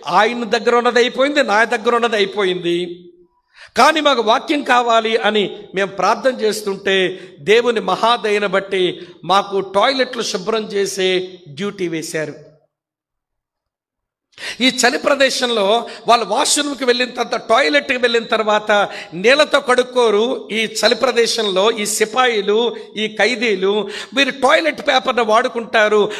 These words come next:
ఆ టాయిలెట్ పేపర్ అంతా తీసుకొచ్చి దాన్ని బర్న్ చేసేయాలి, తర్వాత టాయిలెట్ని కొంచెం శుభ్రం చేయాలి. ఆ డ్యూటీ మాకు వేస్తే, డ్యూటీలో కడుగు పెట్టగానే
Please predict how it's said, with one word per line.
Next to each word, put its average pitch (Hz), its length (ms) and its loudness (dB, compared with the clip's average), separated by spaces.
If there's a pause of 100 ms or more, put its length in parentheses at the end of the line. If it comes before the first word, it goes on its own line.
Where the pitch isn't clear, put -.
ఆ 214 80 6
టాయిలెట్ 277 540 2
పేపర్ 262 280 2
అంతా 247 220 2
తీసుకొచ్చి 220 840 -2 (180)
దాన్ని 208 280 2
బర్న్ 214 460 0
చేసేయాలి, 196 720 0 (220)
తర్వాత 214 220 0
టాయిలెట్ని 226 560 0
కొంచెం 196 280 -4
శుభ్రం 196 360 -4
చేయాలి. 185 680 -2 (240)
ఆ 185 100 4
డ్యూటీ 220 420 -4
మాకు 214 280 -4
వేస్తే, 190 600 -2 (180)
డ్యూటీలో 247 500 0
కడుగు 220 300 -2
పెట్టగానే 202 840 -2